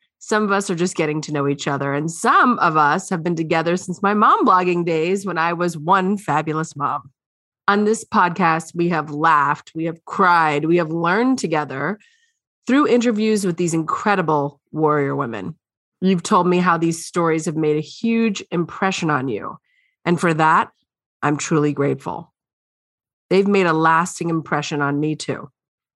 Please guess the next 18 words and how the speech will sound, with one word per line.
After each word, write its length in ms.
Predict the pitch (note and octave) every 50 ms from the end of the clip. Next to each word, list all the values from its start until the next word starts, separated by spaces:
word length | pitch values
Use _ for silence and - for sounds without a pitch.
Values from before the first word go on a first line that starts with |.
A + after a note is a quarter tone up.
| _ _
I 100 | - A3+
remember 420 | C4 C4+ C4 B3 B3+ B3 B3 B3
the 100 | A#3 A3
moment 460 | F#3+ F#3 F#3 F#3 F#3 F#3 F#3 G3 G3 -
in 160 | F3+ E3+ E3 -
episode 600 | - E3+ - F#3 - - - F3 E3 E3 D#3 D#3
sixteen 960 | - - A3 A3 A3 - - - - - - G#3+ F#3+ D#3+ D3+ C3+ A#2 C#3 - -
entitled 720 | D3 E3 F3 E3 - F#3 F3+ E3+ E3 E3 D#3+ D#3+ D#3 D3 -
Tap 360 | - - - F#3 G#3+ - -
Yourself 540 | A3+ G#3+ G#3+ - - - F#3+ F3+ F3 - -
on 140 | A#2+ D#3 D3+
the 80 | D3
Shoulder, 520 | C#3 - - D#3+ E3 E3+ D3+ A2+ E2+ F2 - _ _ _ _ _ _ _ _ _ _ _ -
where 240 | F3+ F#3+ F3+ F3+
Doctor 520 | F3 D3+ F3+ F3 F3+ G3+ - - A3 G#3 G#3+
Serena 480 | G#3 - - - F#3+ F#3+ F#3+ G3 G#3 G#3
Fierro 600 | G#3 - A#3 A3+ A#3+ A#3 G3 E3 D3+ C#3+ C#3+ D3+
looked 500 | D3+ D#3 E3 F3+ F#3+ G#3+ - _ _